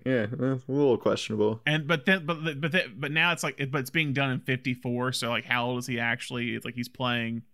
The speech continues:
Speaker 1: He's, he's fifty-one in,
Speaker 2: Yeah.
Speaker 1: in, in the movie. I mean, when, when he shot the movie, he was fifty-one.
Speaker 2: Yeah.
Speaker 1: But yeah, it does kinda make you, especially when Danny Kaye's, like, talking about settling down and having some kids, you're like, "Y-, you better, Bing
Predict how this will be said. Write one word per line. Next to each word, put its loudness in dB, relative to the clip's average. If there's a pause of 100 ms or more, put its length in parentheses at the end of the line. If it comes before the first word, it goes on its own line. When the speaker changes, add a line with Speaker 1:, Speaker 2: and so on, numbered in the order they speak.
(120)
Speaker 1:
He's, 4
he's 2
fifty-one 4 (200)
in, 2
Speaker 2:
Yeah. 6
Speaker 1:
in, 2
in 4
the 6
movie. 2 (120)
I 2
mean, 0
when, 0 (100)
when 0
he 2
shot 4
the -2
movie, 6
he 4
was 2
fifty-one. 0
Speaker 2:
Yeah. 0 (340)
Speaker 1:
But 10
yeah, 10
it 6
does 6
kinda 4
make 4
you, 8
especially 4
when 4
Danny 6
Kaye's, 4
like, 4
talking 2
about 4
settling 4
down 4
and 2
having 2
some -6
kids, 4
you're 4
like, 4
"Y-, 0
you 2
better, 6
Bing 4